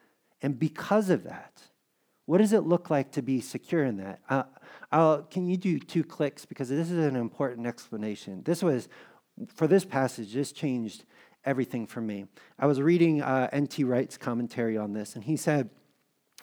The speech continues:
"Provided that you continue." And of all the different words that s-, that struck me and were important to me about this text, the word that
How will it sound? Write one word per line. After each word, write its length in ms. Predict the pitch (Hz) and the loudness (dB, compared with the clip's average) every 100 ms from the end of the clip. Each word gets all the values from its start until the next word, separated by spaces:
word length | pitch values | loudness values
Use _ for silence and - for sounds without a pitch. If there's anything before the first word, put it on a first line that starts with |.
| - | -6
"Provided 440 | - 151 156 180 156 | 0 4 6 6 4
that 140 | 156 | 2
you 120 | 151 | 0
continue." 580 | - 135 - 143 110 92 - - - - - - | 0 -2 0 -2 -2 -6 -14 -20 -20 -20 -8 4
And 80 | 170 | 8
of 100 | 165 | 10
all 140 | 220 | 8
the 100 | 247 | 8
different 340 | 208 226 196 | 4 4 4
words 560 | 160 170 170 160 139 - | 6 6 8 6 2 0
that 340 | 135 135 135 - - - | 2 4 2 -4 -20 -16
s-, 260 | - - - 147 | -14 -14 -16 -2
that 220 | 147 131 | 0 0
struck 340 | - 196 180 | 2 2 4
me 120 | 165 | 0
and 100 | 135 | 0
were 140 | 127 127 | 0 0
important 440 | 113 - 147 127 | 0 -2 -2 -4
to 100 | - | -6
me 80 | 117 | -4
about 260 | 110 113 - | -2 -4 -4
this 140 | 110 | -10
text, 440 | - 156 - - | -4 -4 -4 -6
the 60 | 156 | -2
word 260 | 135 220 240 | 4 6 6
that 260 | 220 - | 4 2